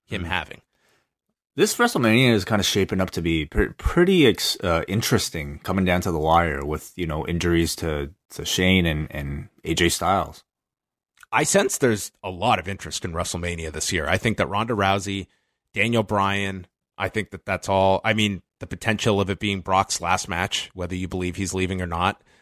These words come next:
Speaker 1: Um, there's a lot of just different, um, stories going on that I think are gonna heighten interest next week, that WrestleMania feels like a pretty big show this year, which I don't know if I would have pegged it that high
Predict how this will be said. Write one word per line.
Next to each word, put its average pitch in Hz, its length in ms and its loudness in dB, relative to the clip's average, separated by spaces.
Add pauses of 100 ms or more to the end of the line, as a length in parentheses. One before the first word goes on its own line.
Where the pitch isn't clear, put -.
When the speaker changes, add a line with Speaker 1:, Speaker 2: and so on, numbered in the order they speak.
(100)
Speaker 1:
Um, 92 320 0
there's 143 160 4
a 139 60 6
lot 95 480 4
of 101 260 -2
just - 220 -10 (160)
different, 98 560 0 (480)
um, 82 420 0 (220)
stories 120 420 2
going 113 300 2
on 98 340 2
that 90 240 -4
I 85 80 -10
think 95 200 -6
are 85 60 -8
gonna 90 340 -6 (100)
heighten 127 340 0
interest 101 440 -4
next 95 260 -2
week, 90 240 0
that 87 220 2
WrestleMania 90 580 0
feels 85 560 0 (560)
like 113 100 2
a 143 60 2
pretty 156 180 4
big 143 160 2
show 160 260 2 (220)
this - 180 2
year, 82 160 2 (800)
which 143 240 2
I 151 80 4
don't 165 240 2
know 151 400 4
if 123 340 2 (1080)
I 104 100 0
would 117 140 4
have 113 80 -2
pegged 196 240 2
it - 80 0
that 101 180 2
high 104 400 4